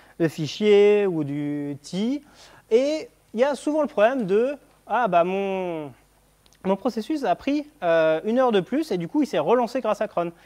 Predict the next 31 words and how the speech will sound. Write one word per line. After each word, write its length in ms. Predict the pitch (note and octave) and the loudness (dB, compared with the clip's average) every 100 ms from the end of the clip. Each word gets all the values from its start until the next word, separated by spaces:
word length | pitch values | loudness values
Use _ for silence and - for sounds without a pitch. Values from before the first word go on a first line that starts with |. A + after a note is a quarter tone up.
| _ | _
Ça, 140 | - G#3 | -14 -8
c'est 100 | G3+ | -6
un 80 | F3+ | -2
peu 100 | G3 | 0
embêtant, 400 | G3 G#3+ G3+ F#3+ | 0 -2 -4 -6
parce 160 | D3 - | -12 -10
que 60 | |
du 160 | C3 C#3 | -12 -8
coup, 240 | B3 C#4+ F#3 | -8 -8 -8
on, 100 | F3+ | -6
nous, 200 | G#3 A#3+ | -2 -2
on 100 | D#3 | -2
veut 180 | F#3+ | -6
quelque 180 | A3+ D#3+ | -8 -10
chose 180 | A3 A#3+ | -10 -10
qui 80 | _ | _
tourne 180 | G3 G#3 | -8 -6
une 140 | G3+ E3+ | -4 -4
fois 380 | - E3 A#3 - _ - | -2 -2 -2 -8 _ -4
pour 80 | |
éviter 260 | D#3+ C3 G3+ | -4 -2 -4
de, 540 | D3+ D3+ C#3+ C3+ A#2 - _ _ _ _ _ _ _ E3+ | -4 -6 -6 -6 -10 -14 _ _ _ _ _ _ _ -10
pour 160 | - G#3 | -2 0
une 80 | G#3+ | 2
rostat. 300 | G#3 E3 D#3+ | 0 0 0
Donc, 720 | - _ _ _ _ D4 D#4 | -4 _ _ _ _ 2 2
on 40 | |
a 60 | A3+ | 4
regardé 240 | G#3 C#4+ | 2 2
un 80 | G3+ | 0
peu, 160 | B3+ | -4